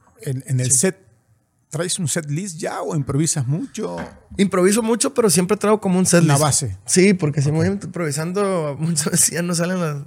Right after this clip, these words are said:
Speaker 2: mucha gente se queda esperando canciones, pues, y, y sí traigo como un set list de, de saber qué canciones son indispensables, ¿no? Que la gente las quiere escuchar y muchas veces también experimento muchas cosas con, con, con canciones de otras, de, con otros covers,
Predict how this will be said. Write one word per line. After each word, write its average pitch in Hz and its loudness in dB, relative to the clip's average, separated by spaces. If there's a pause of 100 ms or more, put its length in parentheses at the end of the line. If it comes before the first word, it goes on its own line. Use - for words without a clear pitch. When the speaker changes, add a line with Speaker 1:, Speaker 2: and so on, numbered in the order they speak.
Speaker 2:
mucha 147 -4
gente 160 -4
se 160 -4
queda 160 -6
esperando 160 -6
canciones, 156 -4
pues, 156 -4
y, 139 -8 (500)
y 135 0
sí 139 -2
traigo 143 -2
como 147 0
un 139 2
set 139 -2
list 147 -2
de, 139 -6 (340)
de 139 2
saber 131 2 (640)
qué - 8
canciones 147 8
son 139 0 (240)
indispensables, 147 6
¿no? 147 -4
Que 143 -4
la 139 -2
gente 135 -2
las - 2
quiere 147 -8
escuchar 151 -4
y 165 2
muchas 160 0
veces 160 -2
también 147 -4 (400)
experimento 160 0
muchas 156 -6
cosas 156 -8
con, 143 -4
con, 143 -10
con 151 -8
canciones 156 0
de 151 -2
otras, 151 -4 (100)
de, 135 -2
con 143 -2
otros 147 -4
covers, 156 0